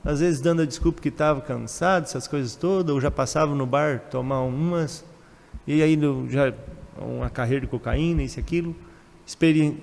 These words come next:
graças a Deus, experimentei três vezes o crack e não fez a cabeça.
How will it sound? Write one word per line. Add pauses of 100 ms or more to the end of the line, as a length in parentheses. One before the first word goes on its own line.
(120)
graças
a
Deus,
experimentei
três
vezes
o
crack
e
não
fez
a
cabeça.